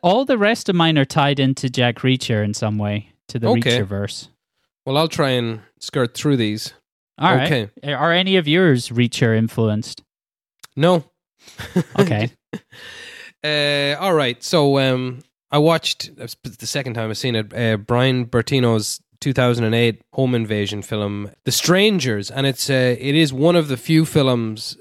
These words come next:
Speaker 2: the few horror films that, for my money, actually guarantees the scare. Like, I, I think the poster alone is scarier than ninety percent of genre competition.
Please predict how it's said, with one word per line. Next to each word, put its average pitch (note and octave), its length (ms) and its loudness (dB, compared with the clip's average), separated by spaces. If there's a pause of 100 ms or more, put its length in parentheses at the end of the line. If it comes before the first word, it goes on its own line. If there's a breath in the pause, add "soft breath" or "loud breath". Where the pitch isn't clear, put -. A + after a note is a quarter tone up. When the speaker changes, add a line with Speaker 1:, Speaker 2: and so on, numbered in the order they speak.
Speaker 2:
the B2 180 -8
few D#3 220 2
horror D3+ 280 2
films A2 360 -8
that, G#2+ 160 -10
for C3+ 120 -8
my B2 140 -2
money, A#2 220 -2
actually A2+ 240 -6
guarantees A2 640 -4
the G#2+ 120 -12
scare. F#2+ 500 -10
Like, G#2 200 -10 (240)
I, A2 200 -8
I B2 120 0
think C#3+ 160 0
the C3 60 4
poster C3+ 400 2
alone A#2+ 440 4
is F#2+ 260 -8 (240 loud breath)
scarier G#2 480 0
than G#2 160 -2
ninety A2 220 -2
percent G#2 320 -6
of F#2 80 -8
genre G2+ 360 -2
competition. G2+ 640 -6